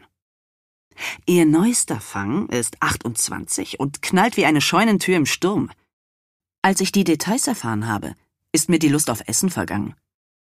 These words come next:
Der spöttische Ton konnte nicht verbergen, wie verstört sie war. Paige hakte sich bei ihr ein. „Es wird nicht lange dauern.“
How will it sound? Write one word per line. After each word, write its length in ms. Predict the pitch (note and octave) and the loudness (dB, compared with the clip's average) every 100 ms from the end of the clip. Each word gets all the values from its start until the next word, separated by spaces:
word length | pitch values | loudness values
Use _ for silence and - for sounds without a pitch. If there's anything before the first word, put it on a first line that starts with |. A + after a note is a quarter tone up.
| _ _ _ _ _ - | _ _ _ _ _ -4
Der 140 | F#3 | 0
spöttische 520 | G#3+ - B3+ C#4+ - | 0 -4 -6 -6 -8
Ton 340 | - - G3+ A3 | -8 -6 -4 -2
konnte 260 | A#3+ A3 | -2 0
nicht 200 | A#3 - | 0 0
verbergen, 440 | - A3 F3 F3+ G3+ | -4 -2 -2 0 0
wie 100 | F#3+ | -2
verstört 460 | - - - G2 | -4 -6 -4 -4
sie 200 | - D#2+ | -6 -8
war. 220 | F2+ F#2 - _ _ _ _ _ _ _ _ _ | -6 -8 -10 _ _ _ _ _ _ _ _ _
Paige 400 | - G#3 G3+ - | 0 0 0 -4
hakte 260 | G3 - E3+ | -6 -6 -6
sich 180 | E3 - | -4 -4
bei 100 | - | -6
ihr 220 | - - | -6 -8
ein. 180 | - - _ _ _ _ _ _ _ _ - | -12 -14 _ _ _ _ _ _ _ _ -2
„Es 220 | D4 - | 0 2
wird 220 | F#3+ G3+ | 0 0
nicht 160 | E3 - | -2 0
lange 220 | C#3+ C#3 | 0 0
dauern.“ 460 | A2+ A#2+ C3 B2+ | -2 -6 -6 -10